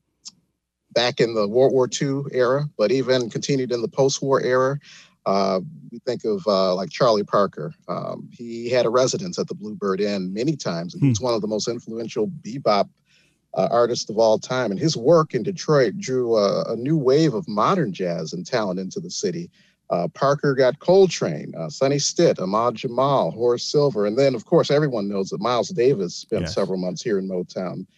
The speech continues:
Speaker 1: Uh, I wanna say nineteen fifty-three, nineteen fifty-four, then again in nineteen fifty-four, nineteen fifty-five. And, uh, that was a great time for him because, um, actually, when he spent the time here, that was also a period of sobriety for him.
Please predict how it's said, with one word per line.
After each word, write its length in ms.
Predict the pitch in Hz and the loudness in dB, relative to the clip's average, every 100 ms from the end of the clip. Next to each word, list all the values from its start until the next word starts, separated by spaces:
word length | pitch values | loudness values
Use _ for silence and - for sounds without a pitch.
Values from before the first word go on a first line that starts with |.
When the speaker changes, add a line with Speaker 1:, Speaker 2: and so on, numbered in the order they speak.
| _ _ - | _ _ -4
Speaker 1:
Uh, 340 | 92 92 90 | 0 0 0
I 20 | 90 | 0
wanna 180 | 107 135 | 0 0
say 140 | 123 | 0
nineteen 320 | 104 107 - | -2 -4 -6
fifty-three, 540 | 117 117 123 _ 123 123 | -8 -8 -8 _ -4 -2
nineteen 280 | 113 - | -4 -4
fifty-four, 640 | 117 - - 110 131 123 120 | -6 -6 -6 -10 -2 0 2
then 140 | 120 | 0
again 440 | 117 104 131 120 110 _ _ _ | -2 -2 -2 -2 -4 _ _ _
in 60 | |
nineteen 320 | 107 113 104 110 | -6 -6 -8 -10
fifty-four, 560 | 104 107 104 - 113 | -10 -10 -8 0 2
nineteen 320 | 107 110 104 104 | 0 -4 -8 -10
fifty-five. 800 | 120 - 85 _ 127 123 80 73 - | -10 -10 -14 _ -2 -2 -6 -14 -6
And, 320 | 107 104 101 | 0 0 0
uh, 220 | 98 98 95 | 0 0 2
that 220 | 147 214 | 0 2
was 160 | 175 | 0
a 40 | 107 | -2
great 440 | 87 117 143 170 | -8 0 0 0
time 340 | - 143 147 147 | -4 -4 -2 -2
for 160 | 104 | -4
him 220 | 104 92 | -6 -6
because, 480 | 92 95 120 101 95 | -6 -6 -2 -2 0
um, 280 | 107 104 101 - - - _ - | 0 0 -2 -12 -20 -20 _ -8
actually, 300 | 170 _ 127 | -8 _ -8
when 160 | 120 | -6
he 100 | - | -6
spent 260 | 196 - 190 | -2 -2 -2
the 60 | |
time 340 | 156 - 151 123 | -4 -4 -4 -2
here, 300 | 151 175 160 | 0 4 4
that 240 | 131 143 | 2 0
was 240 | 127 123 110 | 0 -4 0
also 560 | 135 156 - 139 120 | 2 2 2 2 2
a 80 | 107 | 2
period 340 | - 170 147 | -2 -2 0
of 120 | 123 113 | 0 -2
sobriety 600 | - 87 107 123 120 92 | -4 0 2 2 0 -2
for 200 | 85 85 | -12 -8
him. 280 | 85 85 | -6 -6